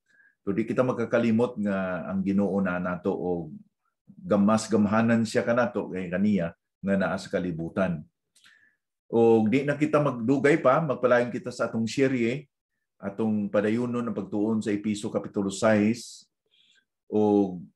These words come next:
nining, ah, udto, madto kita sa usa na namang ka bahin sa kahimanan nga gihatag sa Ginoo kanato bilang mga mandirigma,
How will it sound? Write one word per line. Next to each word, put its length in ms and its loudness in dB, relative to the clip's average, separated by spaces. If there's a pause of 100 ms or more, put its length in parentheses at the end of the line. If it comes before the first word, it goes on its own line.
(480)
nining, 480 0
ah, 400 -2 (800)
udto, 560 2 (480)
madto 320 0
kita 320 -2
sa 160 -2
usa 240 0
na 160 0
namang 320 -4
ka 160 0 (960)
bahin 400 0
sa 160 -8
kahimanan 720 -2
nga 80 -4
gihatag 480 -4
sa 160 -6
Ginoo 560 -2
kanato 640 -2
bilang 480 0
mga 320 -4
mandirigma, 720 -2